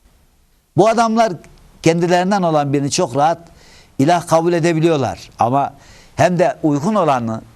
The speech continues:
peygamber olmak, ama onu kabul etmiyorlar nedense. Peygamber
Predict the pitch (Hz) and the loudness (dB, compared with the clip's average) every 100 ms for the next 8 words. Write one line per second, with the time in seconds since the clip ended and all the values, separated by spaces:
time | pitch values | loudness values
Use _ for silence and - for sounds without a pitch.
0 | - _ _ _ 127 131 139 143 156 113 | -20 _ _ _ -2 0 0 0 0 0
1 | 123 175 - - - - - - 101 117 | -2 -4 -6 -20 -20 -20 -16 -8 -4 -4
2 | 104 123 - 90 117 123 82 135 - 120 | -4 -6 -6 -4 -2 -2 -2 -4 -2 -4
3 | 104 101 92 87 82 - - - - - | -4 -4 -6 -8 -10 -8 -8 -10 -12 -20
4 | _ _ _ _ _ _ _ 104 120 131 | _ _ _ _ _ _ _ -4 0 0
5 | 131 143 | 2 0